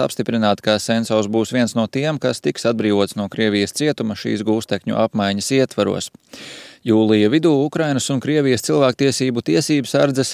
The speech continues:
apmainījās ar Krievijā un Ukrainā ieslodzījumā turēto sarakstiem. Ukrainas puses sarakstā bija simt piecdesmit, bet Krievijas trīsdesmit četri cilvēki.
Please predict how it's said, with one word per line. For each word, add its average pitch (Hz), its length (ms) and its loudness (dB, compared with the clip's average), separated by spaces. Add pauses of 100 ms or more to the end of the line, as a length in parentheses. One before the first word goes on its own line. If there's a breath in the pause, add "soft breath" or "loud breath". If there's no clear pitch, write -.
apmainījās 165 600 -2
ar 135 100 -2
Krievijā 143 480 2
un 117 240 2
Ukrainā 139 380 2 (100)
ieslodzījumā 117 720 2
turēto 110 400 2
sarakstiem. 101 640 0 (480 loud breath)
Ukrainas 98 400 2
puses 104 400 -2
sarakstā 120 480 2
bija 110 160 2
simt 113 320 -4
piecdesmit, 156 560 -2
bet 139 160 -2
Krievijas 131 540 -2 (100)
trīsdesmit 110 480 -4
četri 107 400 -2
cilvēki. 98 560 0